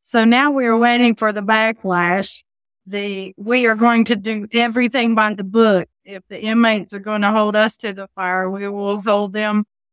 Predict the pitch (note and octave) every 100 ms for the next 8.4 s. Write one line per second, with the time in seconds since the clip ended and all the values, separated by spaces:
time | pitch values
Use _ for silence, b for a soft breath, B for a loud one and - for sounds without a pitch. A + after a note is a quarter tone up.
0 | _ _ _ A#3+ G3 D3+ - G#3 A3 A#3
1 | G#3+ G3 G#3 G3+ F#3+ F#3+ F#3 F#3 D3 F#3+
2 | F#3 F#3+ - F#3 F3+ E3 E3+ - - -
3 | G3 F3+ F3 F3+ G#3+ A3+ G#3 G3 G3 G#3
4 | A3+ G#3+ G#3 G3 F#3 G#3+ F#3 F#3 F#3 G3
5 | G3 G3 G3 F3+ E3 D3+ D3+ C#3+ C3 C#3+
6 | D#3 D#3 _ D3+ D3+ D3 F3 F3 _ _
7 | _ _ _ _ F3+ F#3 - A#3+ A#3 A3+
8 | G#3+ A3 G#3